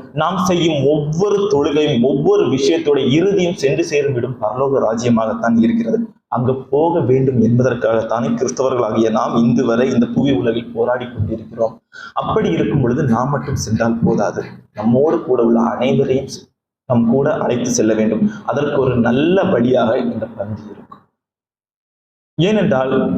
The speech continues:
பந்தியில் இணைந்தவர்கள் எல்லாம் பரலோக ராஜ்யம் போயிருவோம்னு சொல்ல முடியாது. பந்தியில் இணைஞ்ச உடனே எல்லா விஷயமும் நடந்துரும்னு சொல்ல முடியாது. தேவனை நாம் ஏற்றுக்கொள்ளணும். இந்த பந்தி எப்படி சொல்றாங்கன்னா, இதில் இருக்கும் அப்பமானது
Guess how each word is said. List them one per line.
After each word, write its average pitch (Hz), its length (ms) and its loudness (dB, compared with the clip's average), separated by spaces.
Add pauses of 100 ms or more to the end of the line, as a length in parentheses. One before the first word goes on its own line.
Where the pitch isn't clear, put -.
(140)
பந்தியில் 202 520 0
இணைந்தவர்கள் 175 680 2
எல்லாம் 175 300 2
பரலோக 139 420 0
ராஜ்யம் 123 360 -2
போயிருவோம்னு 120 460 2
சொல்ல 107 180 -2
முடியாது. - 380 -8 (960)
பந்தியில் 147 360 2
இணைஞ்ச 156 400 2
உடனே 147 320 2
எல்லா 131 220 2
விஷயமும் 113 380 0
நடந்துரும்னு 120 440 0
சொல்ல - 180 -18
முடியாது. 104 380 -4 (220)
தேவனை 123 320 2
நாம் 117 220 0
ஏற்றுக்கொள்ளணும். - 640 0 (1700)
இந்த 185 220 0
பந்தி 196 380 0
எப்படி 160 300 0
சொல்றாங்கன்னா, 123 640 2 (1000)
இதில் 143 260 2
இருக்கும் 170 300 0
அப்பமானது 127 560 -2